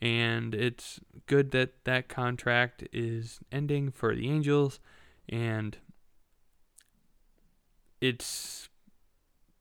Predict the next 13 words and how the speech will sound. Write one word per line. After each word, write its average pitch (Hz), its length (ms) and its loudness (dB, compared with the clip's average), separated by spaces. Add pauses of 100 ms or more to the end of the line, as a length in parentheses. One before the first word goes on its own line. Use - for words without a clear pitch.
(1040)
probably 135 440 4
good 117 300 0
that 104 200 -2
Pujols 110 520 0
is 104 180 -2
riding 110 440 -2 (160)
off - 200 -6
into 107 200 -4
the - 100 -8
sunset. - 460 -10 (1600)
Very 131 220 4
much 127 240 -4
richer, 160 360 2